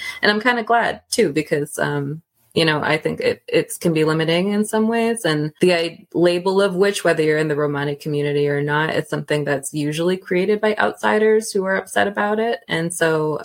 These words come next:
I like using the label because I'm a nineties kid and I liked watching The Craft, and it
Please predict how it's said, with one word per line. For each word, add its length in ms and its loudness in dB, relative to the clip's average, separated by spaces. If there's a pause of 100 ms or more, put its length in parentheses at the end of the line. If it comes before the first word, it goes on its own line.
I 60 4
like 360 2
using 400 2
the 120 4
label 380 4
because 380 -2
I'm 380 -4
a 80 2
nineties 500 0
kid 260 0
and 160 -2
I 100 -4
liked 280 -4
watching 380 -4
The 80 -4
Craft, 500 -2
and 340 -6
it 240 -4